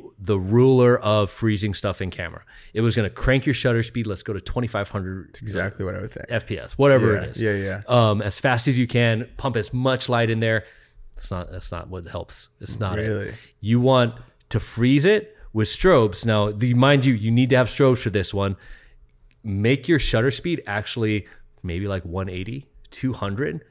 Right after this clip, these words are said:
Speaker 1: really slow. And then you have your shutter or your light source. It just needs a quick flash,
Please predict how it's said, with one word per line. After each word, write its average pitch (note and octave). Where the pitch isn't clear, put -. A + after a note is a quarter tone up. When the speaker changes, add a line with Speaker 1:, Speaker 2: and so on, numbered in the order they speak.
Speaker 1:
really B2+
slow. A#2+
And A2+
then A#2
you A2+
have G#2+
your G#2
shutter D#3
or A#2+
your G2+
light A#2+
source. F#2+
It A#2
just A#2
needs A#2
a G2+
quick -
flash, B2+